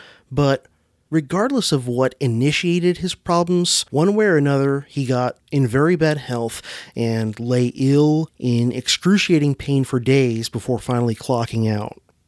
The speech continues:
Supposedly, on his deathbed, William confessed that he'd committed horrible crimes in the conquest of England, that he'd not been a rightful king, and while he appointed his eldest son as his heir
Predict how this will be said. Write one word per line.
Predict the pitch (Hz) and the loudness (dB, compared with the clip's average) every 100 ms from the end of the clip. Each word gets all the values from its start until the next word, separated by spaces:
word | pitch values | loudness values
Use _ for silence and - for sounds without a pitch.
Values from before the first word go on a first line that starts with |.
| _ _ _ _ - | _ _ _ _ -8
Supposedly, | - 180 - 254 277 - 107 101 101 117 _ - | -4 -2 2 2 2 2 -2 -2 -6 -8 _ 0
on | 127 | 0
his | 113 | 0
deathbed, | - 151 175 - 98 117 110 - _ - | 0 2 0 -4 -10 -10 -14 -18 _ -10
William | 131 190 226 226 | 0 0 2 0
confessed | 160 143 - 147 120 - - - - - - | 0 -2 0 0 2 2 0 -2 -14 -20 -4
that | 120 113 | -2 -2
he'd | - 151 | -2 -4
committed | - 147 139 131 110 | 0 2 4 2 -2
horrible | - 170 208 208 143 117 | -2 0 4 2 0 -4
crimes | - 127 117 110 107 113 | -4 -2 0 -2 -6 -6
in | 110 | -6
the | 110 | -6
conquest | - 120 110 117 - | -6 -4 -4 -4 -2
of | 120 | 2
England, | 117 110 101 - - - - - - | 2 0 -4 -10 -12 -12 -14 -12 -2
that | 135 123 123 | 2 2 -2
he'd | 151 135 107 | -4 -4 -2
not | 120 151 202 - | 2 2 2 2
been | 139 | 0
a | 117 | 0
rightful | 110 113 - 208 - | -2 -4 -6 -16 -16
king, | - - 185 175 170 - - - | -10 0 2 2 0 -6 -20 -6
and | 123 123 120 120 117 117 110 | 0 2 2 2 0 -2 -2
while | 143 202 | 0 0
he | 190 165 | 2 0
appointed | - 151 156 151 | 0 -2 0 -2
his | 107 135 117 - | -2 -2 -2 -4
eldest | 135 147 113 - | -4 -2 -2 0
son | - 170 165 143 | 0 0 0 0
as | 120 110 | -2 -4
his | - 107 | -8 -10
heir | 135 127 117 113 | -4 -4 -2 -6